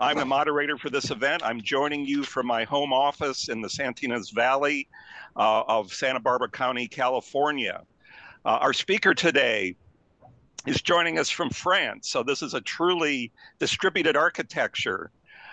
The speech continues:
Uh, our speaker is Doctor Dominique, uh, Valentien, uh,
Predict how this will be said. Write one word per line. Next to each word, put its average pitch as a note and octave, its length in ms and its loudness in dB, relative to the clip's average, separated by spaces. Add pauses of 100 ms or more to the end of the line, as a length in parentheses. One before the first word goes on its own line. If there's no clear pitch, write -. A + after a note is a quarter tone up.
Uh, A#2 160 4
our D3+ 140 4
speaker F3+ 640 2
is C#3 260 -2 (360)
Doctor D#3 280 0
Dominique, D#3 580 0
uh, C3+ 140 2
Valentien, D3 960 -2 (180)
uh, G#2+ 320 2